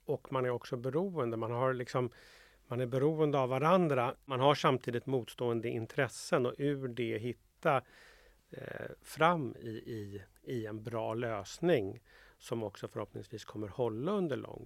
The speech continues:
tid. Det är ju det som är, som är liksom utmaningen, att,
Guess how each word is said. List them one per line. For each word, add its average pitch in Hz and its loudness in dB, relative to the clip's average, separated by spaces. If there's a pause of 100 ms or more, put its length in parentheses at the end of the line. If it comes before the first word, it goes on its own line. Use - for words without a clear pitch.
(120)
tid. - -14
Det 120 -10
är - -2
ju 143 -4
det 117 -4
som 110 -12
är, 107 -8
som 110 -10
är 107 -10
liksom 107 -10
utmaningen, 123 0
att, - -14